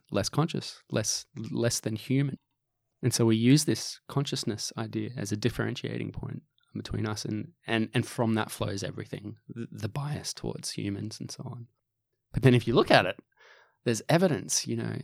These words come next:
from all sorts of angles that suggests that maybe consciousness is a bit more common than we first originally thought it was.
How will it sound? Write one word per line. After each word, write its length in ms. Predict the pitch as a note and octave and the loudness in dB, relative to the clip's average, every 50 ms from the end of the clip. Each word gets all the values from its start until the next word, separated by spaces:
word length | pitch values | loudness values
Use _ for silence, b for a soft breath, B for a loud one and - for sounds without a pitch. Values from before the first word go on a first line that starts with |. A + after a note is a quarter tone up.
| - _ _ _ - | -12 _ _ _ -16
from 200 | - - B2+ A#2+ | -8 -4 -2 0
all 200 | A#2+ B2 C#3 C#3+ | 2 4 4 2
sorts 260 | C3+ - C3+ B2+ - | 2 0 -2 -2 -2
of 60 | A#2+ A2+ | -2 -2
angles 400 | A2+ A#2 B2 - A2+ G#2+ - - | -2 -2 -2 -4 -4 -8 -8 -10
that 100 | - - | -12 -10
suggests 580 | - - - A2 - A#2 A2 - _ - - - | -8 -6 -6 -6 -4 -6 -6 -6 _ -10 -12 -10
that 200 | - - - - | -8 -8 -8 -6
maybe 200 | A#2 A2+ A2 G#2+ | -6 -4 -4 -4
consciousness 560 | - - G#2+ - - - - - A#2+ A2+ - | -4 -4 -4 -4 -4 -6 -6 -6 -6 -6 -6
is 100 | - A2+ | -8 -8
a 80 | A2 G#2+ | -6 -2
bit 160 | A2 C3 - | -2 -2 0
more 140 | B2+ B2+ A#2 | 0 0 0
common 340 | - - B2 A#2+ A2+ A2 G#2+ | 0 0 -2 0 0 -2 -2
than 140 | G#2+ G#2 | -4 -4
we 120 | G#2 G2+ G2 | -4 -6 -8
first 440 | - - - A2 A2 G#2+ - - - _ _ _ _ - | -8 -6 -6 -6 -4 -6 -8 -10 -16 _ _ _ _ -16
originally 280 | A2 - - G#2+ G#2 G#2 | -12 -8 -6 -6 -6 -2
thought 260 | - - E3+ F3+ E3+ | 2 4 6 6 6
it 80 | B2 - | 4 2
was. 340 | A2 G#2+ G#2 A2 - - | -2 -4 -4 -6 -10 -12